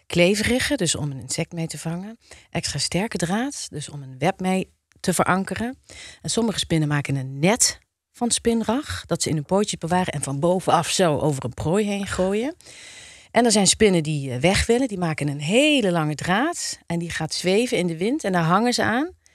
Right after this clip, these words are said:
En als een vlieger, dan vliegen ze weg. En bij gevaar laten sommige spinnen zich vliegensvlug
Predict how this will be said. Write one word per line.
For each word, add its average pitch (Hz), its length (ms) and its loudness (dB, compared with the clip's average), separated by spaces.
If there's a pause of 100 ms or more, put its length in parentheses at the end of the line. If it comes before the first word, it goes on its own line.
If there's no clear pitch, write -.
(180)
En 190 120 -4
als 160 160 0
een 165 80 -2
vlieger, 226 560 -2 (400)
dan 143 140 -12
vliegen 202 260 -6
ze 190 120 -4
weg. 220 340 -8
En 175 80 -12
bij 170 160 -2
gevaar 190 460 0
laten 156 240 -4
sommige 214 360 -2
spinnen 160 340 -4
zich - 180 -8
vliegensvlug 214 1000 0